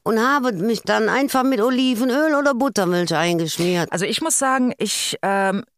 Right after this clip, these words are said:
Speaker 2: hätte mir bestimmt, wie alt bin ich jetzt? Fünfzig. Und ich hätte mir bestimmt, ja, insgesamt zwei Jahre meines Lebens sparen können, an denen ich mich zusammenhängend mal summiert,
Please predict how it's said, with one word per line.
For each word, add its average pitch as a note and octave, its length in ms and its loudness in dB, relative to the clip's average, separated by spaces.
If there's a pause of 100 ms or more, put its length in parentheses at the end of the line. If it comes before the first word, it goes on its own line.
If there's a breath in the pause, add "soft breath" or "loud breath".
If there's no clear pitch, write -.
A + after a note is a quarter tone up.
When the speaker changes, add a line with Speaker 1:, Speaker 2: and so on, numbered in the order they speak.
Speaker 2:
hätte - 260 -2
mir G#3+ 160 2
bestimmt, E4 920 -2 (400)
wie F#3+ 80 -4
alt G#3 180 -4
bin B3 80 -2
ich A3 100 -4
jetzt? A3 160 -4
Fünfzig. - 580 -4 (380 loud breath)
Und F3+ 140 -6
ich E3+ 100 -4
hätte B3 180 -2
mir A3 80 -2
bestimmt, D#4 680 -2 (100)
ja, G3+ 240 -2
insgesamt B3+ 1200 0 (500)
zwei A#3 360 0
Jahre B3+ 560 0
meines G#3+ 380 0
Lebens G#3+ 640 0 (200)
sparen A3+ 800 0
können, G#3+ 520 0 (120)
an F#3 120 -2
denen G#3+ 200 0
ich - 140 -4
mich A3 340 -2
zusammenhängend F3+ 840 -2
mal D#3 340 -2
summiert, F3 640 0